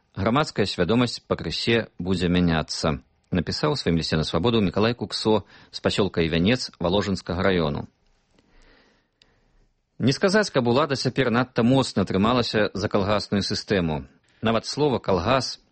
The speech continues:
ужо выйшла з моды. Цяпер куды ні кінь, паўсюль сельскагаспадарчыя вытворчыя кааператывы, С В К.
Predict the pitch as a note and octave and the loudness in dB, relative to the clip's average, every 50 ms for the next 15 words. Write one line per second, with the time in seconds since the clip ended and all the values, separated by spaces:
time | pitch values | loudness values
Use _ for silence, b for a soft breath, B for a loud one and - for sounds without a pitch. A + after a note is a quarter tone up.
0 | _ G#2 F2+ F2+ G#2 G#2+ G2 - - - F#2+ A#2 A#2+ G#2+ - - F2 E2 D2+ F2 | _ -4 0 2 2 2 2 0 -2 -2 0 0 0 0 -2 -6 -6 -6 -2 0
1 | G2 G#2+ G#2+ F#2 D2+ D#2 D#2 D2+ _ _ _ _ _ _ - _ - - G2+ - | 2 2 2 2 0 -4 -8 -10 _ _ _ _ _ _ -20 _ -8 -8 -2 -2
2 | D3 D#3 - - - F#2+ A#2+ D3 D3 A#2 F2+ - - C3+ C#3 B2+ b b b b | -2 -2 -2 -4 -2 0 2 2 2 2 0 0 0 0 0 0 b b b b
3 | b b b - G2 G2 - - D#3 D3+ C#3+ - _ _ _ - - - C3 - | b b b -2 -2 -2 0 -2 -2 -2 -2 -8 _ _ _ -4 -2 -2 -2 -2
4 | - - F#2 F2 - - F2 G2 A#2 A#2+ - - F#2+ E2 - - G2 G2+ - - | -2 -4 -4 -2 -2 0 0 0 0 -2 -4 -6 -6 -6 -4 -6 -6 -6 -4 -6
5 | G2+ - - G2 F2+ - F#2 F2 F2+ F2 - - G2+ G2+ F#2+ F2 D#2 C#2 - _ | -8 -4 -4 -6 -4 -2 0 0 0 -2 0 0 2 2 4 2 0 -2 -4 _
6 | _ _ _ - F2 - - F2+ F2 D#2+ - - F2+ D#2+ C#2+ D#2 | _ _ _ -4 -4 -4 -2 -2 -4 -2 -2 -4 -2 -2 -4 -6